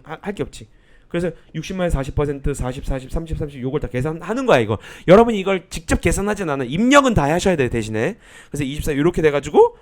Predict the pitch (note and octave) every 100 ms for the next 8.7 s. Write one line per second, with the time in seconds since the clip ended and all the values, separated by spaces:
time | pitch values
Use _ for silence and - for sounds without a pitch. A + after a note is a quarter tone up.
0 | - C#3+ D#3 D3+ C#3+ B3 - F3+ C#3+ D#3
1 | D#3 F3 - D#3 E3+ D4 - - - B2
2 | C#3+ A#2+ G2 G2+ _ - - _ - -
3 | - _ - _ _ _ _ _ _ _
4 | _ _ _ _ - - _ - B2+ B2
5 | C3+ - D#3+ F3+ F3 D3+ C#3+ B2+ A2 D#3+
6 | F3 D3 A2 B2 G3+ _ _ _ - E3
7 | D#3 A#2 A2+ A2 G#2 - C3 B2+ G2+ G#2
8 | F#2+ - G2+ G2 F#2 G#2+